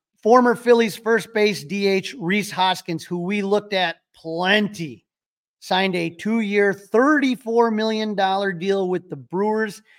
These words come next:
The deal includes a player opt-out after one year. So this is very similar to the Cody Bellinger deal, the pillow contract, where after a year,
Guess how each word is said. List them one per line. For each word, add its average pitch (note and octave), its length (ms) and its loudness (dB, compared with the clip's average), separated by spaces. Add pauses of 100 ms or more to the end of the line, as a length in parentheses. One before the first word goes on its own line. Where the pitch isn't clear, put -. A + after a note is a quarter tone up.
(300)
The F3 80 -2
deal G#3+ 340 -2
includes G#3+ 540 -4
a F3 180 -4 (140)
player A3 540 0
opt-out F3 600 0 (100)
after E3 400 -2
one E3 380 -2
year. D#3+ 340 -4 (280)
So F#3 180 -4
this A3+ 260 0
is A#3+ 180 -4 (120)
very G3+ 380 2
similar G3+ 560 0
to G3 160 -14
the E3+ 100 -6
Cody F#3+ 300 -6
Bellinger E3 560 -2
deal, D#3+ 460 0 (520)
the D#3 80 -8
pillow G3+ 340 2
contract, F#3 800 -2
where E3+ 300 -2
after F3 360 0
a F3 60 0
year, F#3+ 420 2